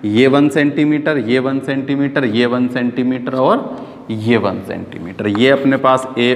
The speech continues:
और B हैं, जिनके coordinate हमें given है। हमें किसके find करने हैं? पी,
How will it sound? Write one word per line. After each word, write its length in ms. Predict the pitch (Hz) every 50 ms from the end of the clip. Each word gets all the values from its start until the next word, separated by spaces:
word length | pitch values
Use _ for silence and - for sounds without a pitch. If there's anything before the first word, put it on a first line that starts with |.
| 123
और 180 | 120 120 120 120
B 240 | 117 117 127 127 135
हैं, 120 | 147 156 - - - - - - - - - - - - - - - - -
जिनके 360 | 117 110 131 135 139 139 143
coordinate 540 | - 139 135 127 127 131 131 135 135 131 139
हमें 320 | 135 123 139 196 202 143
given 300 | 120 117 101 98 98 101
है। 60 | 98
हमें 220 | 98 113 113 127 127
किसके 280 | 131 139 - - 165
find 280 | 147 - 143 139 143 143
करने 240 | 143 147 143 147 147
हैं? 120 | 147 131 113 - -
पी, 420 | - 147 147 147 151 151 151 151